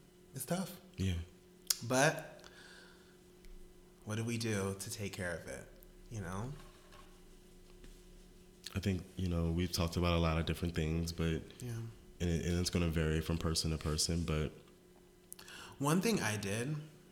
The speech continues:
Speaker 1: 'cause when I think of, like, this whole self-care thing, I tried to investigate what is damaging me, right?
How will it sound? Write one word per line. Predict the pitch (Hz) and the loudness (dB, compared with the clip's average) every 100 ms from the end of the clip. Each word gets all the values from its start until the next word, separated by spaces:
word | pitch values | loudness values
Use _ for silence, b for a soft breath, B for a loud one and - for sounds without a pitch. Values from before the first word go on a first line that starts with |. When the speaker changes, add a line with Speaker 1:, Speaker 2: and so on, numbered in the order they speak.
| - | -10
Speaker 1:
'cause | 135 120 | -6 -2
when | 117 | -2
I | |
think | 110 117 117 | -2 -2 -2
of, | |
like, | 110 107 | -2 -2
this | 107 | -4
whole | - 107 101 | -4 -4 -2
self-care | - 98 98 - 98 95 92 90 110 110 - - | 0 0 -4 -6 -4 -2 -2 -2 -8 -14 -16 -8
thing, | 95 87 85 107 B B B B B - - - - | -6 -6 -8 -10 B B B B B -20 -20 -8 -2
I | 135 | 2
tried | 139 143 | 2 2
to | |
investigate | 151 135 127 123 120 113 - 107 | 2 2 2 0 0 0 -2 0
what | 117 117 | 2 2
is | 113 107 107 - - - | 0 0 0 -2 -8 -4
damaging | 147 196 123 85 80 | 2 4 4 0 -6
me, | - - - - | -12 -14 -18 -8
right? | 104 113 147 | -6 -4 -6